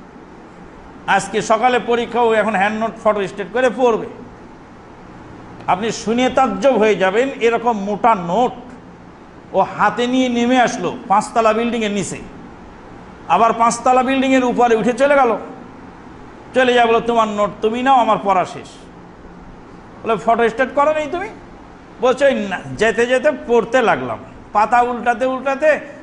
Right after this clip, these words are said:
নিচে নামতে নামতে পড়া শেষ হয়ে গেল, ফটো স্টেট করবো কী করে?"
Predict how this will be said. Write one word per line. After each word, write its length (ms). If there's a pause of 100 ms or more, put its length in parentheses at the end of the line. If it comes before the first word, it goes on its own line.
নিচে 240
নামতে 300
নামতে 300
পড়া 220
শেষ 240
হয়ে 100
গেল, 140 (1000)
ফটো 200
স্টেট 240
করবো 220
কী 120
করে?" 220